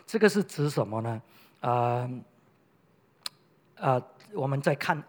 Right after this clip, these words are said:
二十五节吧，刚才那个应该是二十四节哈，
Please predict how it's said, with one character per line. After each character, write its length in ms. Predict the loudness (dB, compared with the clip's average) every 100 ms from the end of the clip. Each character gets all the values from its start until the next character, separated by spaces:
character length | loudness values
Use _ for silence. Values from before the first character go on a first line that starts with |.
| -2
二 160 | -2
十 120 | 0
五 140 | -4 -4
节 260 | -2 0
吧， 200 | 0 -2 -8
刚 160 | -10
才 140 | -8 -6
那 80 |
个 120 | -6 -8
应 120 | -6
该 120 | -6
是 280 | -4 -6 -6 -10 -20 -20 _ _ _ _ _
二 140 | -2 0
十 140 | -2
四 260 | -8 -8 -6
节 240 | -6 -6
哈， 180 | -6